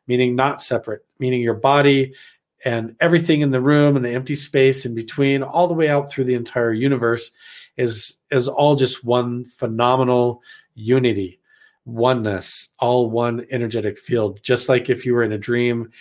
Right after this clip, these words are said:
and you looked at different people and things in the dream, you have to ask yourself, "What is it all made of? What are the people and characters and the objects in this dream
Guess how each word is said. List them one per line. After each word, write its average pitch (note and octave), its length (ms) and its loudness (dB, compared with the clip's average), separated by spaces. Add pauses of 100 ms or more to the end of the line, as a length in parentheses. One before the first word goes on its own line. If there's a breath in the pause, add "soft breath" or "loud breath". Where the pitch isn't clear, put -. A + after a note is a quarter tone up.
(160 soft breath)
and A2 140 -8
you A2+ 140 -2
looked C3 260 2
at A2 140 -4
different A#2+ 380 -2 (120)
people D3 380 4
and A2+ 160 -2
things G3 260 2
in A#2+ 80 -2
the A#2+ 80 -2
dream, A2+ 340 -4
you A#2 80 -2
have A#2 140 -6
to A#2 80 -4
ask C#3 300 -2
yourself, A2 440 -4 (560 loud breath)
"What D3 180 4
is A#3 140 4
it A3+ 100 6
all A3 160 6
made F3+ 280 4
of? G#2 360 0 (460 soft breath)
What C3 220 4
are F3 80 8
the D#3 120 4
people D#3+ 460 0
and C3+ 140 -2
characters C#3+ 580 -2
and A#2+ 80 -8
the A#2+ 60 -6
objects B2+ 520 -6
in A#2+ 60 -8
this A#2 160 -8
dream A#2 480 -8